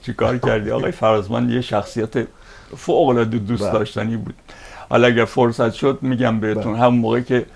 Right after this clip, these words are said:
Speaker 1: حقوقشون رو، یعنی، اه، لیسانس حقوقشون رو گرفته بودن، می‌تونستن وکیل بشن، رئیس رادیو هم بود، چون عاشق این بود که رئیس رادیو باشه و تلویزیون.
Speaker 2: و بود اواخر قبل از
Speaker 1: بله.
Speaker 2: انقلاب هم شد.
Speaker 1: بله.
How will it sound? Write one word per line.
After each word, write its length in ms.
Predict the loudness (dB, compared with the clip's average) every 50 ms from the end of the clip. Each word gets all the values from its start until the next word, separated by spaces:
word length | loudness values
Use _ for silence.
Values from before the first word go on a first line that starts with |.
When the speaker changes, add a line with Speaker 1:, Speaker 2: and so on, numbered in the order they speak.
| -20 -20 -20 -20 -20 -20 -8
Speaker 1:
حقوقشون 760 | 0 4 4 6 6 6 4 6 4 4 2 2 0 0 2
رو، 260 | 2 2 2 2 0 -2
یعنی، 300 | -4 -2 -2 -2 -2 -4 -6 -14 -20 -14 -6 -2
اه، 300 | 0 0 0 0 0 -4 -6 -8 -14 -18 -20 -20 -20 -20 -20 -20 -10 -4
لیسانس 540 | 0 0 0 0 2 2 4 4 2 2 0
حقوقشون 560 | 0 2 2 0 0 0 -2 -4 -4 -4 -4
رو 60 | -4
گرفته 400 | -4 -4 -4 -6 -6 -6 -4 -6
بودن، 400 | -4 -4 -2 -2 -2 -2 -4 -6 -10 -16 -20 -20 -20 -20 -20 -20 -20 -20 -12 -8
می‌تونستن 560 | -8 -6 -4 -4 -4 -4 -4 -2 -2 -2 0
وکیل 340 | 0 -2 -2 -2 -6 -6 -4
بشن، 460 | -4 -6 -6 -2 0 0 0 0 -2 -8 -16 -12 -6
رئیس 280 | -4 -4 -4 -4 -4 -2
رادیو 400 | 0 2 2 2 0 0 0 2
هم 180 | 2 2 2 0
بود، 220 | 0 -2 -2 -2 -6 -14 -20 -20 -20 -20 -20 -20 -6 0
چون 140 | 0 2 4
عاشق 380 | 6 4 4 4 4 0 2 2
این 200 | 4 2 2 2
بود 140 | 0 -4 -2
که 180 | 2 2 4
رئیس 400 | 4 4 2 2 2 -2 0 2
رادیو 580 | 2 2 4 4 4 4 4 2 2 0 0 0
باشه 340 | -2 -4 -8 -8 -8 -10 -8 -8 -8
و 80 | -10
تلویزیون. 600 | -8 -6 -4 -4 -4 -4 -4 -6 -8 -10 -14 -16 -16 -16 -14 -10
Speaker 2:
و 100 | -8 -6
بود 280 | -2 0 0 0 0 0 -2
اواخر 380 | 0 0 0 0 0 0 0 0
قبل 280 | 0 -2 -2 2 2
از 160 | 2 2 2
Speaker 1:
بله. 120 | 2 2 4
Speaker 2:
انقلاب 280 | 4 4 2 4 4
هم 120 | 2 2 0
شد. 280 | 0 0 0 0 -2 -6 -8 -2
Speaker 1:
بله. 200 | -2 -2 -2